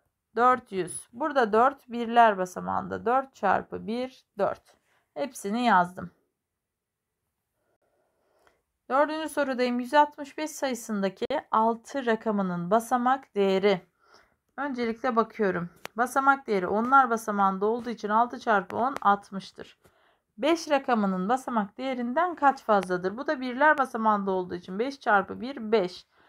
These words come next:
Aradaki farkı sormuş. Büyük sayıdan küçük sayıyı çıkarıyorum. Altmıştan beşi çıkardım. Elli beş kaldı. Son sorudayım.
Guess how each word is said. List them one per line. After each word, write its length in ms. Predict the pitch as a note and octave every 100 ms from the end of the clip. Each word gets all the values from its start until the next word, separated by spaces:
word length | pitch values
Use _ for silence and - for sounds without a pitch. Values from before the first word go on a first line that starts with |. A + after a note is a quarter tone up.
| _ _
Aradaki 400 | - C#4+ C#4+ C#4+
farkı 380 | D4 C#4+ C4+ C4+
sormuş. 640 | C4+ B3+ A3+ A3 A3 - _
Büyük 200 | A#3+ C4
sayıdan 480 | - C4 A#3+ A#3+ A#3+
küçük 280 | - - G#3+
sayıyı 360 | - A#3+ A#3+
çıkarıyorum. 680 | A3+ - A#3+ A3+ A3+ A3 A3 -
Altmıştan 720 | C#4 C#4+ B3 A3+ G#3 G3 G3
beşi 240 | A#3 A#3
çıkardım. 560 | - - G#3 G3 A#3+ A#3+
Elli 260 | G#3 G3+
beş 220 | G3+ G3+
kaldı. 680 | - G3+ G3 F#3+ F#3+ G3 G3 _ _ _ _ _ _ _ _ _
Son 280 | _ D4 D#4
sorudayım. 720 | D#4 C#4+ C4 B3+ B3 B3 C4+